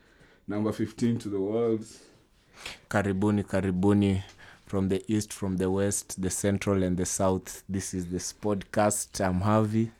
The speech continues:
Speaker 1: I'm G. Let's get it started. Today's episode,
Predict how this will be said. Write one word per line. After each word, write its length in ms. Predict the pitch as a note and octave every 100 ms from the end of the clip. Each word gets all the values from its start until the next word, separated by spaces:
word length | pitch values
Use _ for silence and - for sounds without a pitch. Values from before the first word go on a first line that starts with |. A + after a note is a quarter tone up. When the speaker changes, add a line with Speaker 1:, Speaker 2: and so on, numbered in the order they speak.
| _
Speaker 1:
I'm 200 | F#2 F#2+
G. 380 | F#2 A#2+ A#2 A2+ - _ _ _ _ _ F#2+
Let's 240 | G#2 -
get 160 | A2 G2
it 120 | F2+
started. 440 | - A2 G2+ E2+ F2+ _ - - _ - - - - -
Today's 360 | - A2+ C3+ B2
episode, 540 | A#2+ A#2 B2+ B2 B2